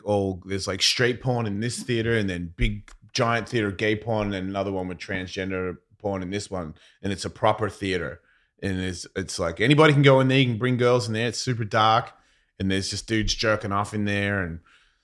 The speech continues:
sucking each other off and stuff. And sometimes it escalates more than that. But I went to dinner with this girl, like, weightlifter chick, and I didn't, and my chick was home, so I didn't wanna take her home. So I was like,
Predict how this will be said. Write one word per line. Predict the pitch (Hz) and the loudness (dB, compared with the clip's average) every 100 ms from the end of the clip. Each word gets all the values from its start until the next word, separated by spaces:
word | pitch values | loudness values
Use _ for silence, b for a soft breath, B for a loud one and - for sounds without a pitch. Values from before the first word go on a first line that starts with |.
| _ | _
sucking | - 117 107 107 | 2 4 4 2
each | 101 | 4
other | 110 101 98 | 4 6 4
off | 101 113 | 4 2
and | 107 | -4
stuff. | - 110 104 - | 2 4 4 0
And | 85 | -8
sometimes | - 101 104 95 95 | -6 -2 -2 -2 -2
it | |
escalates | 92 92 - 92 87 - | -2 -2 -2 -2 -2 -2
more | 98 | -2
than | 87 90 | -2 0
that. | 110 131 - | 4 2 2
But | 90 85 - | -4 -4 -6
I | - 95 | -6 -4
went | 104 107 104 | -4 -2 -2
to | 110 95 | -4 -2
dinner | 110 120 | 0 0
with | 104 87 | 0 -2
this | 95 - | -6 0
girl, | 110 101 101 101 98 - | 4 6 6 4 0 -4
like, | 98 92 | -6 0
weightlifter | 110 110 104 - | 0 0 -6 -10
chick, | 92 107 95 95 - _ | -6 -2 -4 -4 -14 _
and | - 95 92 90 82 | -2 -2 -2 -4 -2
I | 98 | 0
didn't, | 104 101 95 | 2 0 -4
and | 101 95 | -4 -2
my | 95 98 92 _ | 0 -2 -4 _
chick | - 139 117 | 0 0 2
was | 107 | 6
home, | 143 165 143 | 10 10 10
so | 139 | 8
I | 139 | 6
didn't | 127 | 6
wanna | 123 | 6
take | 139 131 | 4 6
her | 120 | 8
home. | 147 156 135 143 | 10 10 10 6
So | 139 113 | 4 2
I | |
was | 113 110 | 0 -2
like, | 107 | -4